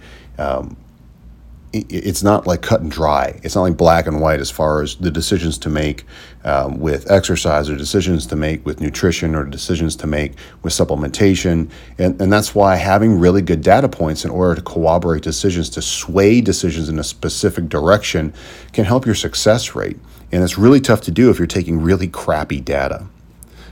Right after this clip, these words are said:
Um, lastly, measure what you will do something with. And I thought that was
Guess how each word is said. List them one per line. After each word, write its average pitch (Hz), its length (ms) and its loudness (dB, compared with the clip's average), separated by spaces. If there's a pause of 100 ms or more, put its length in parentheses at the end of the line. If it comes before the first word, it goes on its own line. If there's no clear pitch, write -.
(120)
Um, 71 300 -2 (180)
lastly, 92 640 2 (440)
measure 117 560 6
what 90 360 2
you 92 80 0
will 87 180 2
do 87 460 2
something 71 720 -2
with. - 460 -6
And 78 100 -4
I 82 60 -2
thought 98 240 4
that - 140 0
was - 260 -2